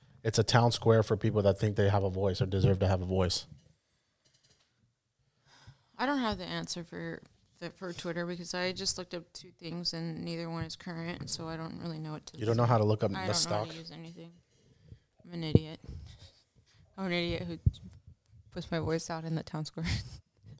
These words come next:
Speaker 1: Well, he bought the stock at fifty-four million, right?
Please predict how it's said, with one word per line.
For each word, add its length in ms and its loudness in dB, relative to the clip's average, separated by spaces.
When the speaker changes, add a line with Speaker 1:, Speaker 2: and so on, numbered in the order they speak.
Speaker 1:
Well, 140 8
he 140 10
bought 240 10
the 80 6
stock 320 10
at 100 6
fifty-four 540 2
million, 360 4
right? 300 0